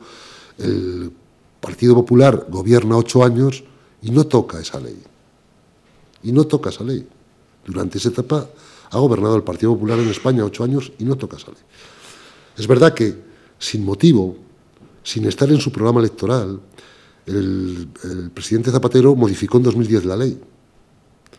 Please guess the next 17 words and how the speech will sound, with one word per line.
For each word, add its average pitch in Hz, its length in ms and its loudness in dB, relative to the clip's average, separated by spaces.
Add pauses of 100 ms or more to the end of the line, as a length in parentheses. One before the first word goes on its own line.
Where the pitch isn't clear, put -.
(720)
Y 98 100 -6
aquello 131 720 2
que - 80 -16
estaba 113 340 0
pacificado, 104 840 -2 (440)
si - 160 -16
me 85 120 -8
lo 78 120 -12
permiten 90 480 -8
la, 85 60 -10
esa 87 160 -10
expresión, 98 540 -4 (320)
sabiendo 139 360 2
lo 131 120 4
difícil 120 360 -2
que 131 140 0
es 131 140 0